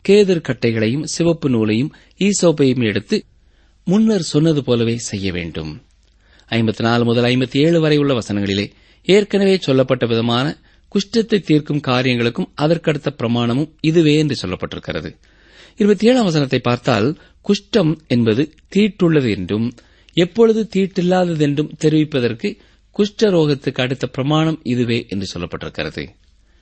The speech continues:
இங்கே நாம் அறிந்து கொள்ள வேண்டிய அடிப்படை சத்தியம் என்னவென்றால், எப்பொழுது சுத்தமாயிருக்கிறது, எப்பொழுது அசுத்தமாயிருக்கிறது என்பதை குறித்து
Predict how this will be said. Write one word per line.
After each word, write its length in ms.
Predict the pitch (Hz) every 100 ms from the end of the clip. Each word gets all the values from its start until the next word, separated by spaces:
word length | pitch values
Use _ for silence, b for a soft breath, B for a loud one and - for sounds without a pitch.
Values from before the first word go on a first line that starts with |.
| b b b
இங்கே 180 | 202 220
நாம் 140 | 208
அறிந்து 300 | 170 156 165
கொள்ள 140 | 165 156
வேண்டிய 340 | 143 139 135
அடிப்படை 480 | - 135 208 208 190
சத்தியம் 380 | 180 120 - 113
என்னவென்றால், 500 | 101 92 92 98 95 _ _ _ _ _ _ _
எப்பொழுது 480 | 131 165 - 214 202
சுத்தமாயிருக்கிறது, 920 | - 127 151 139 131 113 113 117 135 - b b b
எப்பொழுது 500 | 160 165 185 160 -
அசுத்தமாயிருக்கிறது 960 | 135 - 208 - 202 190 147 131 131 120
என்பதை 320 | 113 110 104
குறித்து 440 | - 165 - 185